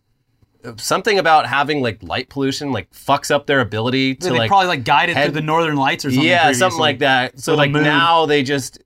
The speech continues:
Speaker 1: they just get lost and shit. So, like, the people go out in patrols to find, like, young puffins and then carry them over the <laughs> cliff and just, like, toss 'em.
Speaker 2: You know, I
Speaker 1: And th-, and then they, they instantly figure out how to fly.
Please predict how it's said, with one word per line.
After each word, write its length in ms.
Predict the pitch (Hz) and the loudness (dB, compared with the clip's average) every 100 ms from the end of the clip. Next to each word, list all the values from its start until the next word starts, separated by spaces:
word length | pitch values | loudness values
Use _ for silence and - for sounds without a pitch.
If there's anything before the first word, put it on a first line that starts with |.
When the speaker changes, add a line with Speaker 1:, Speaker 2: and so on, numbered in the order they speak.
| - | -10
Speaker 1:
they 200 | 131 139 | -4 -4
just 200 | 147 127 | -4 -4
get 160 | 143 | -6
lost 460 | 110 104 123 165 - | -4 -2 0 0 -2
and 140 | 170 | -8
shit. 300 | - 180 180 | -2 0 0
So, 300 | - 147 131 120 | -4 -2 -2 -2
like, 180 | 117 | -4
the 160 | - 131 | -4 -4
people 300 | - 175 170 | -4 -8 -6
go 160 | 139 143 | 0 2
out 160 | 147 | 4
in 100 | 135 | 2
patrols 600 | 123 117 - 131 139 117 | -4 -6 -2 0 0 -2
to 120 | - 110 | -6 -6
find, 400 | 123 123 127 117 | -2 0 -2 -2
like, 200 | 120 113 - - _ _ | -4 -6 -10 -20 _ _
young 240 | 123 135 139 | -2 0 0
puffins 520 | 131 127 120 110 101 | 0 -2 -2 -6 -8
and 100 | 131 | -6
then 120 | 123 127 | -6 -4
carry 280 | 135 131 | 0 0
them 140 | 135 127 | 0 0
over 180 | 127 113 | -2 -2
the 80 | |
<laughs> 80 | 110 | -4
cliff 200 | 127 107 | -4 -2
and 100 | 139 | -2
just, 280 | - 165 - | 0 -2 -2
like, 180 | 120 - - - - | -8 -8 -16 -20 -8
toss 340 | - 269 277 - | 0 0 0 -4
'em. 80 | - _ | -16 _
Speaker 2:
You 120 | - 165 | -8 -2
know, 140 | 170 165 | -2 -2
I 100 | - | 0
Speaker 1:
And 200 | 165 165 | 0 2
th-, 120 | 165 143 | 0 0
and 160 | 147 | 0
then 160 | 151 156 | 0 2
they, 280 | 156 156 151 | 2 2 0
they 300 | 139 143 131 _ | 0 0 -2 _
instantly 380 | 147 147 165 147 | -6 -4 -2 -2
figure 260 | 147 139 135 | 0 0 0
out 100 | 120 | 0
how 120 | 127 | 0
to 40 | |
fly. 340 | 110 113 90 | -2 -4 -6